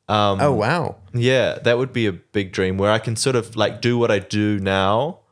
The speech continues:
Speaker 1: and teach others to do what I do now. I mean, not that I'm an expert, but, um, yeah, I'd, li-, I'd like to, to, to open that and to work with companies and to create,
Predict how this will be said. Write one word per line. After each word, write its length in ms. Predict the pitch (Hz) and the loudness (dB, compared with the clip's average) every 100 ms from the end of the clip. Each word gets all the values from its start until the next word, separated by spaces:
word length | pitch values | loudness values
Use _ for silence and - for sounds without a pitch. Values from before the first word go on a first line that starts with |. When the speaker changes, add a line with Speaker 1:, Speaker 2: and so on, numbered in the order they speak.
| _ _ _ _ _ | _ _ _ _ _
Speaker 1:
and 220 | 117 117 110 | -2 -2 0
teach 260 | 120 113 110 | -4 0 2
others 260 | 101 117 | 2 -2
to 120 | - | -4
do 220 | 113 123 120 | -4 -2 0
what 140 | 117 | 0
I 60 | 113 | -2
do 360 | - 127 123 | -2 -2 -2
now. 640 | 120 113 117 120 147 160 - - | 0 0 2 0 -2 -8 -14 -10
I 140 | 98 127 | -4 -2
mean, 160 | 117 | 0
not 180 | 113 104 | -2 -2
that 80 | 110 | -2
I'm 120 | 98 | -2
an 60 | 92 | -2
expert, 580 | 95 - 95 90 - - | -4 -4 -2 -2 -2 0
but, 340 | 90 - - _ _ _ _ _ _ _ _ _ | 0 -2 -10 _ _ _ _ _ _ _ _ _
um, 640 | 104 101 95 92 87 82 - _ _ _ - | -4 -2 -2 -4 -6 -10 -14 _ _ _ -4
yeah, 300 | 139 139 98 | 2 2 2
I'd, 80 | 113 | 2
li-, 80 | 127 | 2
I'd 160 | 127 | 2
like 240 | 131 135 - | 2 0 -2
to, 180 | 139 117 - | -4 -4 -6
to, 160 | - 123 | -6 -6
to 340 | 110 - 123 | -8 -6 0
open 320 | 104 104 110 98 | 0 0 -2 -2
that 400 | 92 95 - _ - | 0 0 -4 _ -4
and 480 | 101 98 95 92 - | -2 -2 -4 -10 -10
to 180 | - 104 | -8 -4
work 340 | 95 95 - | -2 -2 -4
with 140 | 98 | -12
companies 720 | - 101 98 101 98 98 95 90 | -4 -4 -4 -6 -6 -6 -6 -8
and 100 | 90 | -10
to 80 | 101 | -14
create, 540 | - 104 98 92 - | -10 -2 0 -2 -4